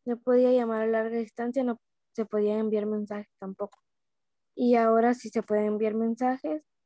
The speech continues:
llamar a larga distancia y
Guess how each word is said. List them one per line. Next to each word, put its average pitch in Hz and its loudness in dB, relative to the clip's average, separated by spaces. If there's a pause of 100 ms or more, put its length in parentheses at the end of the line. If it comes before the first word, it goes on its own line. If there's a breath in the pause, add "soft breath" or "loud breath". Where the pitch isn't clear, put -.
(840)
llamar 214 2
a 214 2
larga 214 0
distancia 240 -4 (260)
y 214 -4